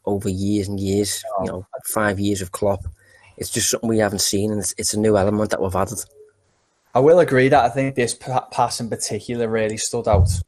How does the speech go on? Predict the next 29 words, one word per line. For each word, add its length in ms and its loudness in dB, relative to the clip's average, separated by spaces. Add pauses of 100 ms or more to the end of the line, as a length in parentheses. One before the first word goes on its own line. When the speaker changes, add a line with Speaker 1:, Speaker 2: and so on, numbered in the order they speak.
(200)
Speaker 2:
Um, 580 0 (640)
I 60 2
remember 440 4
being 400 0
impressed 460 0
by 140 4
that 260 0
pass, 420 -2
and 220 -6
it, 200 -8 (140)
that 180 2
was 280 -8 (280)
when 160 2
I 40 6
was 220 0
talking 340 4
at 120 -6
the 60 -10
top 240 -4
of 40 -18
the 60 -6
show 340 -2
about, 320 2 (640)
um, 480 0
exploiting 640 -2
those 260 -2
very 320 0
small 460 -2
windows 880 -4